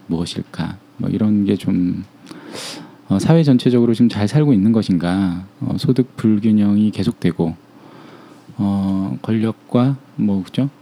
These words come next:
뭐 어떤 모든 것이 약간 어떤 불균형 상태로 빠지고 있으니까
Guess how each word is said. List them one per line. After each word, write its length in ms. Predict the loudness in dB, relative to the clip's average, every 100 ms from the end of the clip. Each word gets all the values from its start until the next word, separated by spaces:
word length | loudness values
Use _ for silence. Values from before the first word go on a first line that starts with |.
| _
뭐 140 | -6 -4
어떤 380 | -2 -2 0
모든 240 | -2 0 -2
것이 200 | -2 -4
약간 260 | -6 -2 -2
어떤 200 | -2 0
불균형 840 | 2 4 4 4 4 4 2 2
상태로 560 | 0 -2 0 2 2 0
빠지고 500 | 0 -2 -2 0 0
있으니까 560 | 2 0 -2 0 0